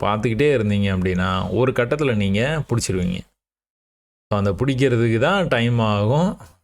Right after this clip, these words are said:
அந்த டைம் தான் நீங்க வந்துட்டு கொஞ்சம் ஸ்பெண்ட் பண்ணணும் மார்க்கெட்ல. ஒரு ஒரு தடவையும் மேல போகும்போது எப்படி போறான்னு பாருங்க. சரி, இங்கிருந்து மேல போனானே, எப்படி போறான்னு பார்க்கலாமா? இங்கிருந்து மேல போனதுக்கு முன்னாடி இதான் லோ, ஃபர்ஸ்ட் லோ.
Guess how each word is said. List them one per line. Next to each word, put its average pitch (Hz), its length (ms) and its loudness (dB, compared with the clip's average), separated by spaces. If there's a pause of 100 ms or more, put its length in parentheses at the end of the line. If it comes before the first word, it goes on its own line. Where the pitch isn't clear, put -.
(160)
அந்த 113 420 0
டைம் 127 300 0
தான் 127 200 0
நீங்க 113 240 0
வந்துட்டு 123 400 -2
கொஞ்சம் 120 340 -2
ஸ்பெண்ட் 110 420 -2
பண்ணணும் 101 380 -2
மார்க்கெட்ல. - 420 -4 (1600)
ஒரு 165 160 6
ஒரு 190 160 6
தடவையும் 180 280 4
மேல 151 200 2
போகும்போது 147 320 2
எப்படி 139 220 2
போறான்னு 113 320 0
பாருங்க. 98 280 -2
சரி, 160 240 2
இங்கிருந்து 190 480 4
மேல 135 180 2
போனானே, 110 360 2
எப்படி 120 200 2
போறான்னு 107 300 2
பார்க்கலாமா? 98 500 -2 (520)
இங்கிருந்து 185 460 4
மேல 143 220 2
போனதுக்கு 120 460 2
முன்னாடி 127 640 2
இதான் 123 180 0
லோ, 98 200 2
ஃபர்ஸ்ட் - 340 -2
லோ. 98 180 -2